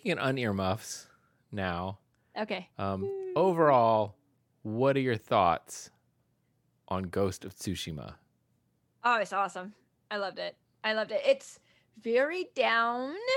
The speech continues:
Speaker 2: at <laughs> most of the time when you do a mission. You're like, "Oh, save this child," and nine times out of
Speaker 1: <laughs>
Speaker 2: ten,
Speaker 1: The
Speaker 2: the
Speaker 1: mission
Speaker 2: child's
Speaker 1: does
Speaker 2: not
Speaker 1: not
Speaker 2: gonna
Speaker 1: end
Speaker 2: be
Speaker 1: the way you
Speaker 2: alive
Speaker 1: want
Speaker 2: to
Speaker 1: it
Speaker 2: be
Speaker 1: to.
Speaker 2: saved,
Speaker 1: No. <laughs>
Speaker 2: or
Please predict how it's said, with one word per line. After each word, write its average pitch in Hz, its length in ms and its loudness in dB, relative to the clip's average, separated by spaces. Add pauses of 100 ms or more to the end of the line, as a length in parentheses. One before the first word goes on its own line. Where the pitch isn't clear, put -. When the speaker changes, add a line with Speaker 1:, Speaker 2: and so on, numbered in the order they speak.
(160)
Speaker 2:
at 269 280 0
<laughs> 285 40 2
most 285 380 2
of 330 100 -16
the 339 60 -10
time 359 540 2
when 349 140 -8
you 311 100 -8
do 311 180 -6
a 330 60 -6
mission. 339 480 -4
You're 339 120 -2
like, 294 240 2
"Oh, 269 400 2
save 392 500 2 (160)
this 294 280 -4
child," 220 720 0
and 190 340 -10 (540)
nine 202 300 -10
times 220 260 -8
out 220 120 -8
of - 60 -10
Speaker 1:
<laughs> 131 60 -2
Speaker 2:
ten, - 160 -12
Speaker 1:
The 170 140 6
Speaker 2:
the - 0 -
Speaker 1:
mission 160 400 2
Speaker 2:
child's - 0 -
Speaker 1:
does 139 200 4
Speaker 2:
not 151 260 2
Speaker 1:
not - 40 -12
Speaker 2:
gonna - 20 -2
Speaker 1:
end 139 460 0
Speaker 2:
be - 60 -20
Speaker 1:
the 131 100 4
way 131 180 6
you 127 140 6
Speaker 2:
alive - 0 -
Speaker 1:
want 123 200 6
Speaker 2:
to - 20 2
Speaker 1:
it 117 100 -2
Speaker 2:
be - 0 -
Speaker 1:
to. 104 220 4
Speaker 2:
saved, - 80 2
Speaker 1:
No. 185 340 8
<laughs> - 20 10
Speaker 2:
or 202 240 -2